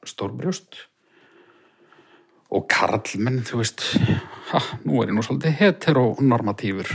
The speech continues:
verð ég að segja. Því að það er fólk af öllum kynjum sem fílar brjóst. En allavega, í,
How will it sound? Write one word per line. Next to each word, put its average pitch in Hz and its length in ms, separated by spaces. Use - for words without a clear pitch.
verð 101 160
ég 90 100
að 107 80
segja. 82 160
Því 110 140
að 90 80
það 90 80
er 78 100
fólk - 240
af 101 140
öllum 202 260
kynjum 117 400
sem - 220
fílar - 340
brjóst. - 460
En 110 140
allavega, 143 340
í, - 300